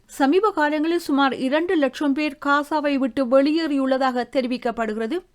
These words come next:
தெற்கு காசாவில் குறிப்பிட்ட பகுதி பாதுகாப்பானது என்று இஸ்ரேல் ராணுவம் அறிவித்துள்ள நிலையில், வடக்கு காசாவிலிருந்து பலரும் தெற்கு காசாவுக்கு இடம்பெயர்ந்து வருகின்றனர். இன்று அதிகாலை முதல் இஸ்ரேல் ராணுவம் நடத்திய தாக்குதலில் பதினோரு பேர் உயிரிழந்துள்ளனர்.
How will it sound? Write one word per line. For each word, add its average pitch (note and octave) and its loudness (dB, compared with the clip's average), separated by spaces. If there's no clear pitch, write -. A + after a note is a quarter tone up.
தெற்கு C#4 2
காசாவில் C4+ 2
குறிப்பிட்ட C4+ -2
பகுதி C4+ 0
பாதுகாப்பானது C4 0
என்று C4+ 2
இஸ்ரேல் C4 0
ராணுவம் B3+ 2
அறிவித்துள்ள C4 0
நிலையில், C4 -2
வடக்கு D4+ 0
காசாவிலிருந்து C4+ -2
பலரும் B3+ 0
தெற்கு C#4 -2
காசாவுக்கு B3+ 0
இடம்பெயர்ந்து B3+ 0
வருகின்றனர். G#3+ -4
இன்று B3+ 2
அதிகாலை C4+ 0
முதல் C4 2
இஸ்ரேல் C4+ -2
ராணுவம் C4+ 0
நடத்திய C4 -2
தாக்குதலில் C4+ 0
பதினோரு D4 -2
பேர் A#3 -2
உயிரிழந்துள்ளனர். A3+ -2